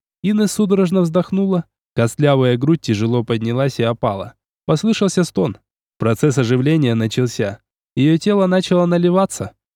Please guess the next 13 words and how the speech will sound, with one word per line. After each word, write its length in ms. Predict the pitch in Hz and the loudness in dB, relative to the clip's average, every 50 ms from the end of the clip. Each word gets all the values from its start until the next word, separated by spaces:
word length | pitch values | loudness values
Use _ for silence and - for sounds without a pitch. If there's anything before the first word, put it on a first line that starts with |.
| _ _ | _ _
Очень 360 | - 113 113 - - 123 123 | 0 0 0 2 0 -2 0
быстро 420 | 120 151 175 - - - 107 104 104 | 0 0 0 0 -2 -4 -4 -4 -4
исчезли 480 | 98 - - - 139 147 123 107 107 | -4 -4 -4 -2 -2 -2 -2 -4 -6
пятна 420 | 104 - 123 139 135 - 127 120 123 | -2 -2 -2 -2 0 0 -2 -2 0
и 40 | 120 | 0
морщины. 580 | 120 127 123 - - - 123 107 95 98 110 - _ _ _ _ _ - | 0 -2 -2 -2 -2 -2 -2 -2 -4 -8 -12 -16 _ _ _ _ _ -2
Кожа 240 | 202 202 185 180 | 0 2 2 0
стала 320 | 170 - - 185 180 180 170 | 0 0 2 2 2 2 0
красивой 560 | - 175 175 170 - - 202 196 180 135 113 | 0 0 -2 -2 -2 -2 0 0 0 0 -2
и 180 | 107 127 127 131 | 0 0 0 2
эластичной, 640 | 135 139 143 135 - - 208 190 - - 104 101 | 2 2 0 0 -2 -4 -4 -4 -2 -4 -6 -4
как 220 | - 110 110 - | -4 -6 -6 -4
прежде. 480 | - 127 131 123 107 95 101 98 - - | -4 -2 -2 -2 -2 -4 -8 -14 -18 -18